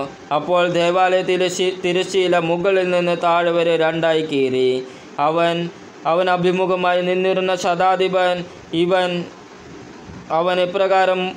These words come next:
മരിച്ചത് കണ്ടു പറഞ്ഞു, "സത്യമായും ഈ മനുഷ്യൻ ദൈവപുത്രനായിരുന്നു." ഇതെല്ലാം കണ്ടുകൊണ്ട് ദൂരെ കുറെ സ്ത്രീകളും നിന്നിരുന്നു.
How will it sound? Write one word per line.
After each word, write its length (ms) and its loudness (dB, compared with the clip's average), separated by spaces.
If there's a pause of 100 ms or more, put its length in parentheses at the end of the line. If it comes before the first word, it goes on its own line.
മരിച്ചത് 520 0
കണ്ടു 260 0
പറഞ്ഞു, 480 0 (360)
"സത്യമായും 840 0 (100)
ഈ 180 0
മനുഷ്യൻ 680 0
ദൈവപുത്രനായിരുന്നു." 1120 0 (720)
ഇതെല്ലാം 560 2
കണ്ടുകൊണ്ട് 680 0
ദൂരെ 560 2
കുറെ 260 0
സ്ത്രീകളും 580 0
നിന്നിരുന്നു. 640 0